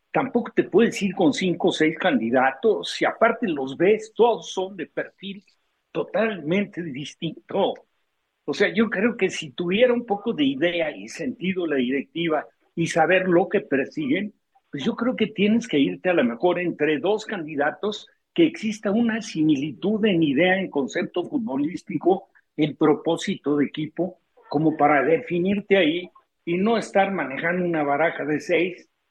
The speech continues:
donde sabes que uno es defensivo, el otro es ultradefensivo, el otro es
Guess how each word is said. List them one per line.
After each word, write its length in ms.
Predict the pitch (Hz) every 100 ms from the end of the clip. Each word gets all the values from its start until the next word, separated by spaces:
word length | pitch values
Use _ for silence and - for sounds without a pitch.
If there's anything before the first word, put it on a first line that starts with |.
| _
donde 320 | 151 170 156
sabes 400 | 147 185 196 175
que 100 | -
uno 200 | 196 196
es 60 | 160
defensivo, 680 | 151 - 143 131 175 180 175
el 80 | 143
otro 260 | 165 131
es 140 | 147 -
ultradefensivo, 960 | 175 170 139 127 151 139 - 170 156
el 100 | 165
otro 300 | 151 156 151
es 100 | -